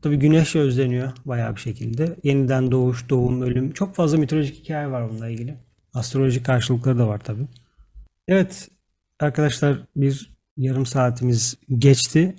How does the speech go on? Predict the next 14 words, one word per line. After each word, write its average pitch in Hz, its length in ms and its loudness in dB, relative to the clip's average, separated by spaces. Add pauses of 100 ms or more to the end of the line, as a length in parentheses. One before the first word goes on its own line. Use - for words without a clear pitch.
(140)
Bu 131 200 -4
çalışma 143 400 -2
normalde, 143 680 0
ya 139 160 2
da 131 100 0
çalışma 135 400 0
dediğim 131 320 4
bizim 123 220 2
derlemelerimiz 123 680 2
bir 120 100 -8
kırk - 220 -20
beş 139 220 -2
dakikalık 123 580 0
bir, 127 380 0